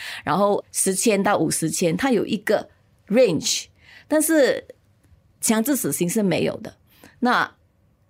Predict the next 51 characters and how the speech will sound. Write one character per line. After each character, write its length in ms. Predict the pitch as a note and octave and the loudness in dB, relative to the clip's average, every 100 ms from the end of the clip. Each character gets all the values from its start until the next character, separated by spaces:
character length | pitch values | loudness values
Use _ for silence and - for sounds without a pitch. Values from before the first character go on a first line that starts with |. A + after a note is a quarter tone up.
| _ - | _ -14
你 320 | - F#3 E3 | -2 0 0
定 260 | - D4 | 2 2
罪 160 | B3+ C4 | 4 4
了 100 | F#3 | 2
之 140 | F3+ | 0
后， 240 | A3 F#3+ - | 0 0 -2
你 120 | E3+ | -4
唯 160 | D#3+ D#3+ | 0 0
一 140 | G3+ | 0
能 160 | F#3+ D3+ | -2 0
够 320 | F#3+ - F3+ - _ _ | 0 0 -2 -16 _ _
给 180 | F3 - | -6 -4
的 80 | |
刑 220 | D#3+ D3+ D3+ | -4 -4 -4
罚 180 | D#3+ | -6
就 160 | C#3+ E3 | -4 -6
是 220 | D#3 E3 | -4 -6
死 220 | - - | -6 -8
刑。 200 | - - - - - - | -10 -10 -12 -16 -20 -2
那 100 | D4 | 0
现 180 | D4+ D4+ | 4 4
在 120 | D#4 | 4
我 140 | F#3 | 2
们 280 | E3+ E3 F#3+ - _ _ _ _ | 2 0 -2 -4 _ _ _ _
就 140 | A#3 | -4
是 480 | G#3+ A3 G3+ E3 - | 0 2 2 2 0
废 400 | - - - D#4 G#3+ | -8 -10 0 0 0
除 200 | - E3+ | 0 0
了 100 | D#3 | 0
这 100 | F3 | -2
个 80 | F3+ | -4
强 260 | - - | -4 -6
制 120 | D3 F3 | -6 -6
死 140 | - | -6
刑 240 | - - - - - | -8 -10 -12 -20 -6
的 100 | A3+ - | -4 2
意 160 | C#4+ | 2
思， 200 | B3 C4+ | 2 0
就 140 | G3+ G3+ | 0 -2
是 140 | F#3 | -2
说 360 | E3 F3 D#3+ - - - - | -2 0 0 -4 -12 -20 -10
法 240 | - D#3+ | -6 -4
官 280 | - G#3+ G#3 | -2 0 0
能 300 | D#3+ F3 G3 | 0 0 -2
够 260 | D4+ A#3+ | 2 2
去 160 | D#3+ G#3+ | 2 -2
裁 300 | F#3 - C3+ | -4 -6 -4
量 320 | D3 F#3+ E3+ - _ _ - | -2 -2 -6 -14 _ _ -10
这 80 | A#3+ | -2
个 120 | A3+ | 0
人 360 | E3+ - A#3+ | 0 0 -2